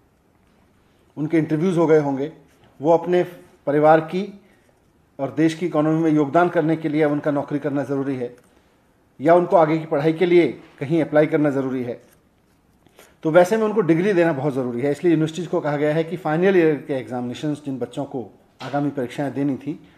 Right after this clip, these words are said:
उनको कैंसिल करके इवैल्यूएशन के कुछ पैरामीटर्स बनाएं,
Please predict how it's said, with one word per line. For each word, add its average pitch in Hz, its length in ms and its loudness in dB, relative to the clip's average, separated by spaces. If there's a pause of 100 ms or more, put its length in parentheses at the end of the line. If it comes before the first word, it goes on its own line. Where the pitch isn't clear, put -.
(520)
उनको 190 360 -2
कैंसिल 156 380 -4
करके 156 400 -6 (520)
इवैल्यूएशन 196 640 4 (640)
के 202 280 2 (680)
कुछ - 240 -6
पैरामीटर्स 170 720 4
बनाएं, 127 320 -8